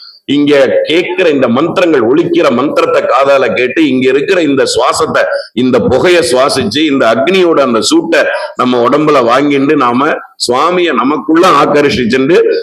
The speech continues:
எனக்குள்ளேயே இருந்துட்டு, என்னையும் என்னை சுத்தி இருக்கவாளையும் சந்தோஷமா காப்பாத்து பரமேஸ்வரான்னு இங்க வந்து வேண்டிண்டு போனாக்கா,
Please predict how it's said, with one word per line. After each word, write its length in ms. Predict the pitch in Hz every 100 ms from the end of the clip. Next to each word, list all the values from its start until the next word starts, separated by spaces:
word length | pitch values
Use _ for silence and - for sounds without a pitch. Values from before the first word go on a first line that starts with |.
| - 117
எனக்குள்ளேயே 640 | 143 170 165 160 165 190 165
இருந்துட்டு, 540 | 160 165 165 170 170
என்னையும் 440 | 127 147 175 180 196
என்னை 180 | 160 135
சுத்தி 320 | 127 143 165
இருக்கவாளையும் 600 | 147 143 135 127 170 - - - - 139
சந்தோஷமா 500 | 135 196 190 170 180
காப்பாத்து 420 | 147 139 143 147 131
பரமேஸ்வரான்னு 640 | 135 139 135 139 143 180
இங்க 180 | 165 143
வந்து 340 | 127 151 127
வேண்டிண்டு 460 | 127 151 143 143 135
போனாக்கா, 720 | - 117 117 - 104 120 131